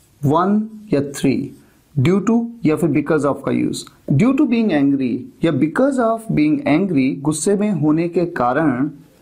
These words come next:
he started abusing people, उसने शुरू कर दिया लोगों को गाली देना।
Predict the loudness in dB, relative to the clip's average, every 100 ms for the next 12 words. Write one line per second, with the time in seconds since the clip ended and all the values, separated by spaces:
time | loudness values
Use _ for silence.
0 | _ _ -4 0 0 0 0 0 0 -2
1 | 0 -2 0 -2 0 -2 0 0 2 0
2 | -2 -4 -14 -12 -2 0 2 0 0 0
3 | 0 0 -2 0 0 0 -2 -8 -10 -2
4 | 2 2 2 0 -2 -2 -4 0 2 2
5 | 2 0 -2 -4 -8